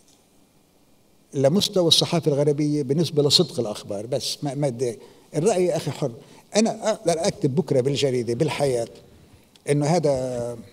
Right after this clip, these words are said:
ديفيد كاميرون، عدم المؤاخذة، وين يكون جاب، يعني، حمار، stupid ass، هذا رأيي فيه،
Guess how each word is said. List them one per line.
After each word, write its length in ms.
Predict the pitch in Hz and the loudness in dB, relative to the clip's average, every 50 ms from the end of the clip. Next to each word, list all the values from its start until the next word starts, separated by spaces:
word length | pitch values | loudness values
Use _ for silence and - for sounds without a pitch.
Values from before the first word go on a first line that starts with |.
| - - - | -20 -8 0
ديفيد 300 | - 156 160 156 147 - | 2 4 4 4 2 2
كاميرون، 500 | - 165 160 160 160 156 160 165 190 175 147 - - | 2 0 2 2 2 2 2 0 -2 -6 -10 -6 -4
عدم 240 | 131 139 147 143 143 | 0 0 2 2 2
المؤاخذة، 340 | 139 139 139 117 - 117 | 0 0 0 -2 -2 -2
وين 100 | 127 139 | -2 -2
يكون 180 | 127 - 139 127 | -2 -2 -4 -4
جاب، 160 | 107 123 117 | -2 -2 -2
يعني، 220 | 131 131 127 127 131 | -2 -2 -2 -2 -2
حمار، 360 | - 160 156 135 107 101 - - - - - - _ _ _ _ _ _ - - - - - | 2 2 2 2 2 0 -4 -12 -20 -20 -20 -20 _ _ _ _ _ _ -18 -8 -6 0 0
stupid 260 | 165 156 160 156 123 | 2 2 2 0 -2
ass، 220 | 123 123 113 107 - - | -2 -2 -4 -4 -6 -4
هذا 200 | - 147 180 151 | -2 0 2 2
رأيي 260 | 147 185 170 143 135 - | 4 2 2 2 2 2
فيه، 220 | - 135 117 101 | 2 -2 -8 -8